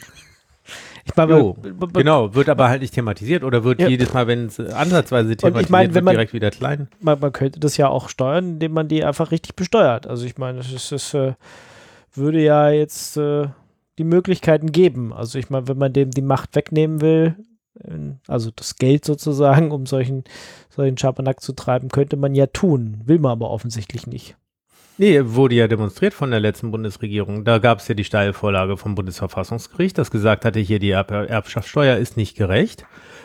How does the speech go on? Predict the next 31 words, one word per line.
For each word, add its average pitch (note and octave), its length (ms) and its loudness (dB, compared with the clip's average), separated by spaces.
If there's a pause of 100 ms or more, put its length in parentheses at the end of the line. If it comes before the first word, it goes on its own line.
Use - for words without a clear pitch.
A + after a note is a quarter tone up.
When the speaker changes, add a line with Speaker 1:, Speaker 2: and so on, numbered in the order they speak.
(180)
Speaker 2:
Und, C3+ 560 2
ähm, A#2+ 640 2 (180)
wirklich A#2 580 0
ganz B2 260 2
kurz - 280 0
vor A2 140 -2
knapp C#3 420 -2
hat - 160 -2
die A2 80 -4
damalige G#2 400 2
Bundesregierung B2+ 600 -2
es D#3 200 -4
nur A#2+ 140 -2
geschafft, A2 400 -4
ein G#2+ 140 -6
Update D#3 360 -2
dafür F3 280 2
hinzulegen. F#3+ 640 0 (420)
Und C3 220 2
das A#2 240 2
sagte A2+ 600 -4
die A2 120 -4
damalige A2 520 -2
Kanzlerin C#3+ 800 0 (220)
auch D#3 460 0
mehr B2+ 240 0
oder C3 140 2
weniger C#3 160 2
nur C#3 80 0
mit C3 200 -10
Worten, C3+ 280 0